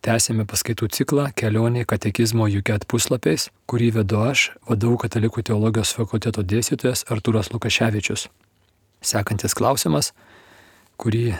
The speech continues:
nagrinėsime, devyniasdešimt septintas. Ar žydai kalti dėl Jėzaus mirties?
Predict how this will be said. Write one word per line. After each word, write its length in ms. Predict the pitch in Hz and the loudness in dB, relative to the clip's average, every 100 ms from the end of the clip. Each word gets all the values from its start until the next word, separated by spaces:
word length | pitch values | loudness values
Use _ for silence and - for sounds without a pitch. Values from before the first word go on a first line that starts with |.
| - | -2
nagrinėsime, 720 | 107 - 107 131 - 135 131 117 | -2 0 2 2 2 0 0 0
devyniasdešimt 560 | 113 110 107 107 113 | 2 2 2 0 0
septintas. 680 | - 104 - 110 98 101 - - - - - _ | -2 -2 0 0 2 -2 -6 -10 -20 -20 -20 _
Ar 160 | - 139 | 0 2
žydai 460 | 139 110 120 131 123 | 4 4 4 4 4
kalti 400 | 110 101 - 117 | 2 0 0 2
dėl 160 | 120 101 | 2 2
Jėzaus 380 | 107 107 107 - | 0 0 0 0
mirties? 460 | 107 104 - - | -2 0 -4 -4